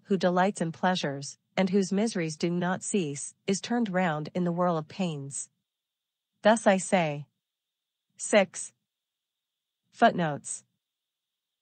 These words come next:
Nineteen colon one, hereafter Vadapadam explained by Vinargataprtha by Vidabalakshanam. Nineteen colon two Sampunam equals Sampurnam, lit. Complete, i e, the complete end of human existence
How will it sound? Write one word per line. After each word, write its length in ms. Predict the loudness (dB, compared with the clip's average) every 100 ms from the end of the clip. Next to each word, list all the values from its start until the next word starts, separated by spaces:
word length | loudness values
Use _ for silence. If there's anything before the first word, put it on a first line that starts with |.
| _ 0
Nineteen 520 | 4 4 4 0 0
colon 440 | 0 0 2 2 0
one, 340 | -2 -2 -6
hereafter 500 | -2 4 4 4 0
Vadapadam 680 | 2 4 2 2 0 2 -2 -6
explained 520 | -8 -4 0 0 2
by 120 | 0
Vinargataprtha 800 | 2 0 0 -2 -2 -2 -2 -2
by 180 | 0 0
Vidabalakshanam. 960 | 0 0 0 2 0 -2 -4 -4 -6 -10 _ _ _ _ _ _ _ _ _ _ _ _
Nineteen 560 | 6 6 6 2 2 0
colon 400 | 2 2 2 2
two 160 | 2
Sampunam 640 | 0 2 0 2 -2 -2 -2
equals 380 | -2 0 -2 0
Sampurnam, 640 | 0 0 -2 -4 -4 -8 -8
lit. 400 | -2 -2 -4 -12 _ _ _ _ _ _ _ _ _
Complete, 540 | 0 0 2 -2 -2 -8 _
i 140 | 2 2
e, 260 | 2 -4 -4
the 80 |
complete 480 | -2 0 0 0 2
end 180 | 2 2
of 80 | 0
human 300 | 0 0 0
existence 680 | -2 -2 -2 -2 -6 -6